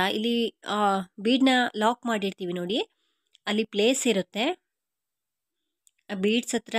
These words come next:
ಪ್ಲೇಸ್ ಇರುತ್ತೆ, ಅಲ್ಲಿ ಹೋಗಿ ಇದನ್ನ ಲಾಕ್ ಮಾಡ್ಬೇಕು. ಆವಾಗ ಫಿನಿಶಿಂಗ್ ಚೆನ್ನಾಗ್ ಬರುತ್ತೆ. ಲಾಕ್ ಆದ್ಮೇಲೆ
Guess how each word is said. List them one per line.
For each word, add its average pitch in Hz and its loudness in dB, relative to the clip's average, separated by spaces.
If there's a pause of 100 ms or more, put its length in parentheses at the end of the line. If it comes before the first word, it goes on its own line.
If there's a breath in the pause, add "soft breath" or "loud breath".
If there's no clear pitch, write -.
(120)
ಪ್ಲೇಸ್ 202 2
ಇರುತ್ತೆ, 220 0
ಅಲ್ಲಿ 208 2
ಹೋಗಿ 214 0 (680)
ಇದನ್ನ 214 0
ಲಾಕ್ 277 4
ಮಾಡ್ಬೇಕು. 170 -8 (140)
ಆವಾಗ 240 -2
ಫಿನಿಶಿಂಗ್ 247 0
ಚೆನ್ನಾಗ್ 202 -4
ಬರುತ್ತೆ. 185 -6 (1500)
ಲಾಕ್ 208 -2
ಆದ್ಮೇಲೆ 208 0